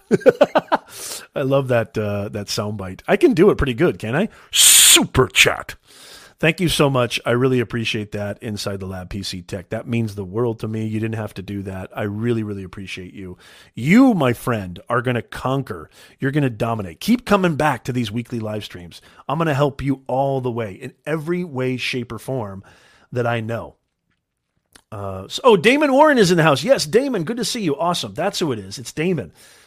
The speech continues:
So great to see you. I absolutely love it. Yes, Brian says, "Same here. I watch a lot of YouTube on my T V, so you're not alone." Yeah, look at that. Look at that. P C Tech says, "I consume ninety percent of my media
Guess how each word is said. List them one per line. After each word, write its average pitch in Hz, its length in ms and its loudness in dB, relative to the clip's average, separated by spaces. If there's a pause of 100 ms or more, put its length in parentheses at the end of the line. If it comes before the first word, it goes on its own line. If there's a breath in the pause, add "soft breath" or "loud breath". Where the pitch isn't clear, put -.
So 190 560 2
great 160 420 -2
to 139 80 -12
see 151 200 -6
you. 127 260 -2
I 127 180 -2
absolutely 127 880 -6
love 110 460 -4
it. 98 140 -14
Yes, 151 400 4
Brian 151 520 4
says, 127 480 2 (400 loud breath)
"Same 170 320 0
here. 156 140 4
I 135 80 4
watch 135 220 0
a 135 40 0
lot 131 180 4
of 117 80 -2
YouTube 127 380 -2
on 117 80 0
my 104 140 -6
T 127 280 -8
V, 123 260 -8
so 113 120 -12
you're 107 140 -8
not 110 180 -6
alone." 117 460 -6
Yeah, 156 160 4
look 180 160 6
at 190 60 12
that. 135 260 6 (360 loud breath)
Look 160 140 0
at 170 60 2
that. 131 260 2
P 160 140 -6
C 156 220 -2
Tech 143 260 0
says, 131 340 0
"I 131 140 0
consume 135 500 -4
ninety 156 380 -2
percent 139 380 -4
of 131 40 -6
my 127 140 -4
media 117 540 -6